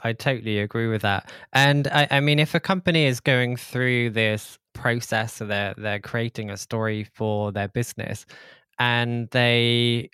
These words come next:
have the situation where they simply don't have a U S P,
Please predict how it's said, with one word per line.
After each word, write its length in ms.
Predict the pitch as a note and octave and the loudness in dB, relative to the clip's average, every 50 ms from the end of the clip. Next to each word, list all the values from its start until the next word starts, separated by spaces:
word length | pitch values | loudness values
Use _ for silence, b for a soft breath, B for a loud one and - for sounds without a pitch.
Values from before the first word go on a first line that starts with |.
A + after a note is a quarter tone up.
| _ - | _ -8
have 400 | - - D3 D3 D3 C#3+ C3+ C3+ | -4 0 2 2 2 2 0 -2
the 100 | C3 B2+ | -4 -4
situation 720 | - - C3+ B2+ - - B2 A#2+ A#2+ A#2+ - - A#2+ A#2+ | -4 -2 -4 -4 -4 -4 -2 -2 -2 -2 -2 -4 -4 -2
where 160 | A#2 A#2 A2+ | 0 2 2
they 280 | G#2+ A2 A2 A2+ - - _ - | 2 2 0 -2 -4 -8 _ -8
simply 340 | - - D3+ C#3 - C3 A#2+ | -4 -2 -2 0 0 0 0
don't 360 | - B2+ C3 C3+ C#3 C3 - | 4 4 4 4 4 0 -2
have 300 | - - C#3 C#3 C#3+ B2+ | -2 0 2 2 2 2
a 60 | B2 A#2+ | 0 0
U 200 | A2+ B2 B2 A#2 | 0 2 2 2
S 160 | A2+ - - | 0 -2 -2
P, 540 | - D3+ C#3+ A#2 F#2+ - - A2 A2+ B2 | 0 0 0 0 0 -2 -6 -8 -8 -10